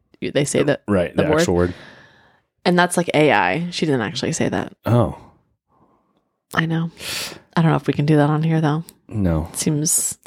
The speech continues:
Speaker 1: a little bit sketch.
Speaker 2: Yeah, that seems like we might get in trouble.
Speaker 1: <laughs> You're very scared to get in trouble.
Speaker 2: I am.
Speaker 1: <laughs> I appreciate it. Okay, what brought you joy this week?
Speaker 2: <laughs> Uh,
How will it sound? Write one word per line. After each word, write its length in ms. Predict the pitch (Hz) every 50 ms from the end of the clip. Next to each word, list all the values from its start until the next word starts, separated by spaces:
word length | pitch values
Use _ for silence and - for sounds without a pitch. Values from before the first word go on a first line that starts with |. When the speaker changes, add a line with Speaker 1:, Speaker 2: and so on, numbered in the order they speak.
| - -
Speaker 1:
a 40 |
little 100 | 160 147
bit 200 | 143 - - - _ _ _ _ - - -
sketch. 840 | - - - - - - - - - - - - - - - - - - _ _ -
Speaker 2:
Yeah, 380 | - 98 98 87 78 85 - - -
that 220 | 107 98 95 -
seems 600 | - - 85 82 78 80 - - - - - - - - -
like 160 | 95 92 -
we 60 | 92
might 180 | 85 87 82 78
get 80 | 85 73
in 80 | 67
trouble. 360 | - - 80 67 73 78 - 143 147 - - - - -
Speaker 1:
<laughs> 320 | - - - - - - -
You're 140 | 214 240 233
very 300 | 202 240 160 - 165 175
scared 280 | 175 - - 160 165 170
to 60 | 170
get 100 | 151 -
in 100 | 196 196
trouble. 240 | - 165 214 277 294 -
Speaker 2:
I 80 | - 180
am. 380 | 233 277 302 190 123 107 101
Speaker 1:
<laughs> 1700 | 95 - 277 - - - - - - - - - - 311 311 - - 311 - _ _ - - - - - - - 285 262 240 196 - -
I 60 | 269
appreciate 420 | 269 - - 220 160 - - 127 127
it. 180 | 131 - - _ _ _ - _ - - - - - -
Okay, 180 | 214 - 180
what 160 | 151 - 180 175
brought 160 | 190 - -
you 60 | 175
joy 160 | - - -
this 160 | - - -
week? 200 | - - 190 - - _
Speaker 2:
<laughs> 40 | _ _ _ - - - - - - - - - - - - - - - _ _ _ -
Uh, 880 | - 117 120 113 107 104 101 101 101 98 98 98 95 95 92 95 101